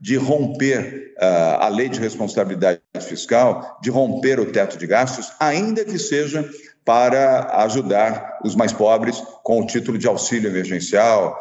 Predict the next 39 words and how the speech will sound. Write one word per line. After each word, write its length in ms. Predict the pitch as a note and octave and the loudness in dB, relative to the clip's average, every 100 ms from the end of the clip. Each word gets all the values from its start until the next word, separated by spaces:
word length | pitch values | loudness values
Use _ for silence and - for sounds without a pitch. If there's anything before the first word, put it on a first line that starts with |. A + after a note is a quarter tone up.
| - - | -4 -2
Ajuda 360 | G2+ B2 G#2+ | 0 -2 -2
Brasil, 560 | F#2+ F2 E2+ A#2 B2 A#2 A#2+ _ | -2 -4 -2 0 0 -2 -8 _
ou 360 | C#3 E3 D#3+ - | 0 2 0 4
qualquer 480 | D3 - D3 C3 B2+ | 2 4 0 -2 -4
que 100 | B2+ | -4
seja 320 | - B2+ C3+ | -2 0 2
o 20 | |
nome. 300 | A2+ G2+ G2 B2+ | 2 2 0 -8
E 60 | |
sabe 260 | B2+ C3 - | -2 -2 0
por 160 | G#2+ | -4
quê? 280 | - B2 B2 - - - _ | 0 -2 -2 -14 -20 -20 _
Porque 240 | C3+ C3+ C#3 | -4 0 0
isto, 460 | C3 D3 - - - | 2 0 -2 -2 0
ao 120 | C3+ | 0
ferir, 460 | C3 A#2+ C3+ C#3 | -2 -2 -2 0
ao 120 | A#2 B2 | 0 2
romper 480 | B2+ A2 C3+ C#3 | -2 -2 -2 -2
a 60 | B2 | -2
Constituição, 800 | G#2 G#2 - - - A#2+ A2+ - - - | -4 -6 -6 -10 0 2 2 -2 -14 -8
o 80 | A2+ | -4
limite 440 | G#2+ G#2 C3 - | 0 0 0 0
do 140 | F#2+ F2+ | -2 0
teto 280 | G#2+ G#2 | 0 0
de 80 | E2+ | -4
gastos, 420 | E2 A2 G#2 - - | 0 0 0 -6 -8
Guilherme, 260 | E2+ F2 - - - | -4 -4 -6 -20 -10
quem 120 | - C3+ | -2 0
vai 140 | C#3 | 2
pagar 320 | B2 G#2+ A2 | 2 2 0
essa 180 | G2 D#2+ | 0 -4
conta, 380 | - B2 A#2+ - | -2 -2 -2 -2
e 80 | A2+ | -2
será 320 | G#2 A#2 C3+ | 0 2 2
imediato, 680 | C#3+ C#3+ C#3+ A#2+ A#2+ B2 - - - | 2 -2 -2 0 -2 -2 -8 -16 -16
serão 260 | - B2 C#3 | -6 -4 -4
os 100 | A#2 | -2
mais 220 | B2+ B2+ | -2 -2
pobres. 500 | B2 B2 G#2 C#2+ | 0 0 0 -6